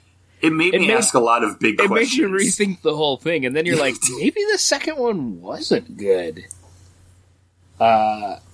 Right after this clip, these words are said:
Speaker 2: yeah. <clears throat> I pitched, I pitched, I think, to you, Chris, like, I think when we first started talking about doing the,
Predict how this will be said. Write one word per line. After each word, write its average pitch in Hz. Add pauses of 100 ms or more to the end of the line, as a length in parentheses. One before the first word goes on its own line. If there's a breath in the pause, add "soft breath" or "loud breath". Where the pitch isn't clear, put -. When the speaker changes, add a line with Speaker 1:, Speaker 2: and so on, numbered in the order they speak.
(100)
Speaker 2:
yeah. 147 (420)
<clears throat> 175
I 196
pitched, -
I 170
pitched, -
I 147
think, 151
to 127
you, 139
Chris, -
like, 107 (1120)
I 147
think 196
when 147
we 131
first 147
started 139
talking 127
about 120
doing 123
the, 110